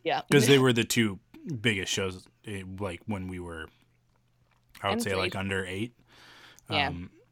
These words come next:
Speaker 2: they were,
Speaker 1: I
Speaker 2: like,
Speaker 1: guess
Speaker 2: the two biggest ones in the world, so, I, but,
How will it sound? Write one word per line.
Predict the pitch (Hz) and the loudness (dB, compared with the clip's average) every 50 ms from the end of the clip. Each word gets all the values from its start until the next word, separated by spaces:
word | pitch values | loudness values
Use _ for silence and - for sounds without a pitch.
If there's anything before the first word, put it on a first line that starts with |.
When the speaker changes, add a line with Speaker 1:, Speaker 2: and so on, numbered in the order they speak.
| _ - | _ -8
Speaker 2:
they | 143 120 104 92 | -6 -6 -4 -6
were, | 92 90 87 - - 131 | -6 -8 -10 -10 -8 -6
Speaker 1:
I | |
Speaker 2:
like, | 120 104 | -4 -2
Speaker 1:
guess | 101 98 95 - | -2 -2 -4 -4
Speaker 2:
the | 101 95 | -6 -8
two | - - 95 | -6 -6 -6
biggest | 90 92 90 - - | -6 -6 -8 -8 -8
ones | 92 87 87 98 | -10 -10 -10 -10
in | 85 | -12
the | 85 | -12
world, | 85 85 78 80 - | -12 -14 -14 -14 -10
so, | - - 95 87 90 - _ _ _ _ | -8 -8 -6 -6 -8 -12 _ _ _ _
I, | - 120 110 104 98 95 95 92 92 90 - - _ _ _ _ _ _ _ _ - | 2 4 4 6 6 4 2 0 -2 -4 -8 -12 _ _ _ _ _ _ _ _ 4
but, | 127 120 110 101 98 | 6 6 6 4 2